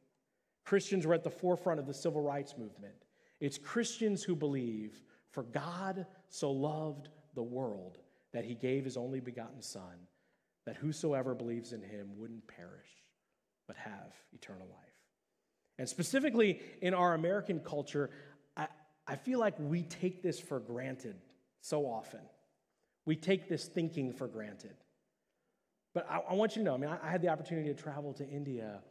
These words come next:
you know, this past April, and I think my kids were a little bit shocked at some things they saw, because in other places in the world, that's not standard thinking.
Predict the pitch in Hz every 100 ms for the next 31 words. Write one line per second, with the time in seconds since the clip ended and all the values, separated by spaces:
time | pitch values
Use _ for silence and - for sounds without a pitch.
0 | - _ _ _ - 123 131 - 147 131
1 | - 131 131 110 107 117 165 135 131 -
2 | 156 123 - - - _ - 131 131 135
3 | 135 - 147 135 - 127 135 120 135 131
4 | 113 127 127 - 143 139 127 107 - -
5 | _ _ _ 156 170 160 160 190 233 -
6 | 196 180 - 156 143 135 156 180 180 135
7 | 131 123 - - _ _ _ - 165 208
8 | 220 233 254 226 - - - - - 165
9 | 196 185 165 165 160 165 120